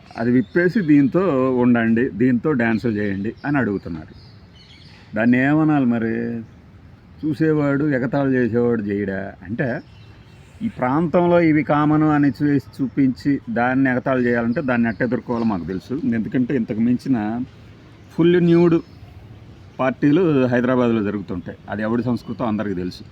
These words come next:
ఒకవేళ దీన్ని బూచిగా చూపించి "ఆంధ్రాలో ఇదేనా?" అనే వాళ్ళకి చెప్తా నేను. కానీ సంక్రాంతి పండగ అంటే హాయిగా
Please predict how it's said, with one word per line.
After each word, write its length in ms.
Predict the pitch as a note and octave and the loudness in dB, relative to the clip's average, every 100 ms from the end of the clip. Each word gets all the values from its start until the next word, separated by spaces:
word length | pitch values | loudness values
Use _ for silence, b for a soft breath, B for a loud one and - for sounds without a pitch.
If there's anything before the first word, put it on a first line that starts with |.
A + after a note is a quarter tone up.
| - - - | -20 -20 -18
ఒకవేళ 360 | E2+ E2 G#2 A#2 | -12 -6 -2 -2
దీన్ని 580 | G#2 G#2+ A2+ A2 G#2+ G#2 - - | -2 -2 0 0 -4 -6 -10 -12
బూచిగా 360 | G#2 B2 A#2+ A#2 | -6 -4 -4 -6
చూపించి 540 | G#2 G2+ A2 - A2+ - - - | -6 -8 -10 -10 -12 -12 -20 -10
"ఆంధ్రాలో 520 | A#2+ C3 C#3 C#3+ B2+ B2 | -2 2 2 2 2 2
ఇదేనా?" 640 | B2 A#2 C3+ B2+ A#2+ A#2+ | 2 2 2 2 0 -4
అనే 160 | G#2+ A2 | -4 -4
వాళ్ళకి 340 | G#2+ A2 A#2+ | -2 -2 -4
చెప్తా 240 | G2+ - G2+ | -6 -8 -10
నేను. 200 | D#2+ C#2+ - - - - - - - - - - | -10 -14 -20 -20 -20 -20 -20 -20 -20 -20 -20 -12
కానీ 300 | F#2 F#2 B2 - - - - - - - - - - - - - | -6 -4 -4 -6 -12 -20 -20 -20 -20 -20 -20 -20 -20 -20 -20 -18
సంక్రాంతి 480 | - E2+ E2 A#2 B2+ | -14 -12 -6 -2 -2
పండగ 400 | F#2+ A2+ G#2+ G2+ | -4 -6 -4 -4
అంటే 260 | F#2+ E2+ G2 | -6 -8 -10
హాయిగా 680 | C#3+ F2+ F#2 G#2 F#2+ D2+ | -8 -6 -4 -4 -8 -10